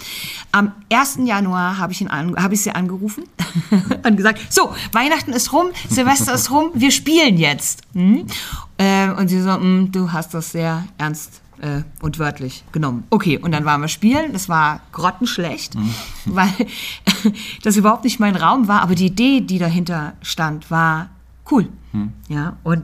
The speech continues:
Speaker 1: dann habe ich gesagt, „Mal, das will ich auch machen.“ Und ich bin so ein Typ,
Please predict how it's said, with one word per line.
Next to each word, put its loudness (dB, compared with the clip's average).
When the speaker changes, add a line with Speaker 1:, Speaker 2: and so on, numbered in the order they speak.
Speaker 1:
dann -4
habe -8
ich -10
gesagt, -10
„Mal, -6
das -14
will -8
ich -10
auch -6
machen.“ -10
Und -4
ich -8
bin 2
so 0
ein -2
Typ, -4